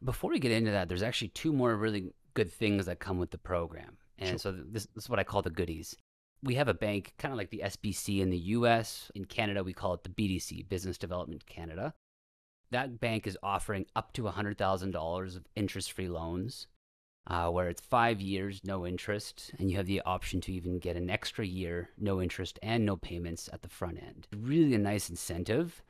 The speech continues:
Speaker 1: And the, the directive on that money is not spend it and then we reimburse you. It's really fast track and easy. So once you submit the,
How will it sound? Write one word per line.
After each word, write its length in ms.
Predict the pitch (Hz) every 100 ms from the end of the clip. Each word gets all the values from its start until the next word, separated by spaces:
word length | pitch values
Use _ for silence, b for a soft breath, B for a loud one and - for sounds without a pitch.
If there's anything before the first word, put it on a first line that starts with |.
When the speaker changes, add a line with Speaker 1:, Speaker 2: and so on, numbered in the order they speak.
| b b
Speaker 1:
And 140 | 101 101
the, 160 | 104
the 240 | 123 127 120
directive 420 | 147 131 143 165
on 140 | 123 110
that 180 | 101 82
money 320 | 92 98 95
is 140 | 85
not 480 | 90 95 98 - - -
spend 520 | - - 104 98 101
it 200 | 101 - -
and 240 | 95 92
then 240 | 92 90 101
we 100 | 95
reimburse 720 | 92 90 90 104 107 - 87
you. 300 | 82 107 143 _ _ _ _ -
It's 120 | -
really 640 | 95 107 135 143 107 92 - _ _ -
fast 280 | 110 110 -
track 360 | 107 90 90
and 120 | 87
easy. 580 | - 90 87 - 82 90
So 240 | - - 98
once 280 | 98 120 120
you 60 |
submit 340 | 101 110 98
the, 120 | -